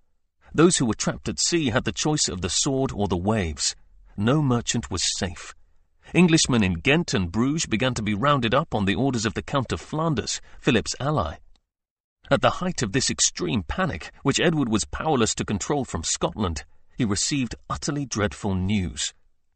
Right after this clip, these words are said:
John of Eltham, his only brother, had died suddenly. John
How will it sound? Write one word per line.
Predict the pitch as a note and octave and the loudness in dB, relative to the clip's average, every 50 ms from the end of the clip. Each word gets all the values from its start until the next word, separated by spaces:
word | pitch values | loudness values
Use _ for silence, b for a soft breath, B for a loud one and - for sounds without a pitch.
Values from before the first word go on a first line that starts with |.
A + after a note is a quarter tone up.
| _ _ - | _ _ -6
John | A2+ - C3+ D#3 F3 | 0 2 4 4 4
of | F3 B2+ | 4 4
Eltham, | C3+ B2 A#2+ - - B2+ C3 - - | 2 0 0 0 -4 -4 -4 -6 -6
his | - A2+ G2+ - | -4 -4 -4 0
only | - C3 D3 D#3 D3+ D3 | 0 2 2 4 4 2
brother, | A#2+ - A2+ G2 F#2+ G#2 G2 F#2 - - - - | 2 4 2 2 4 2 0 -2 -6 -14 -6 -4
had | A#2+ F2 D2+ - | -4 -4 -2 -4
died | - - A2 G#2 F#2 E2 - | -2 0 0 0 0 -2 -2
suddenly. | - - F#2+ F2 - D2 D2 C2 - - - _ _ _ _ _ _ _ _ _ _ _ _ _ _ _ _ _ _ _ _ _ _ _ _ _ _ _ _ - | -2 -2 -2 -4 -4 -6 -8 -8 -10 -12 -16 _ _ _ _ _ _ _ _ _ _ _ _ _ _ _ _ _ _ _ _ _ _ _ _ _ _ _ _ -6
John | A#2 A2 C#3 D#3+ F3+ F#3 F3+ E3 | 0 4 4 6 6 4 2 0